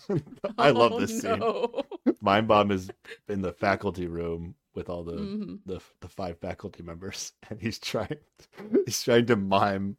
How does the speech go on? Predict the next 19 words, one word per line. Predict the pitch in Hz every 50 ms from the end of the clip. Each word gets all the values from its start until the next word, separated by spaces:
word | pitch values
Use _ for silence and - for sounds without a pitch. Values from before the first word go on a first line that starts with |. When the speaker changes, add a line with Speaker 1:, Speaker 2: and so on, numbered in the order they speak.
| _ -
Speaker 1:
what | - 107 101 - 98 98 101 -
he | - - 127
saw. | 113 - - - 120 107 - - 139 131 - - - 208 - - -
<laughs> | 240 151 - _ _ _ _ _ _ _ _ _ _ _ _ _ - _ - _ _ _ -
Speaker 2:
And | - 262 233 359 -
so | 302 285 285
he | 247 - 254 269
mimes | 262 247 240 220 233 247 302 330 359 -
a | 381 381 381 453 453 480
chicken. | - - 214 208 - - 220 - 175 254 330 - _ _ _ _ _ _ _ -
Speaker 1:
<laughs> | - - _ - -
Yeah. | 151 - 139 - - - - - _ _ - - _ _ _ - 240
Speaker 2:
And | 233 226 208
they're | 214 214 202
like, | 190 180 165 170 - _ _ _ _ _ _ _ _
"Chicken?" | - - - - - - 175 - - _ _ - - - 269 349 453 494 - - - 147 - -
Like, | - 165 - -
Speaker 1:
<laughs> | 208
Speaker 2:
"Yes." | 151 160 151 180 196 170 151 160 113 139 -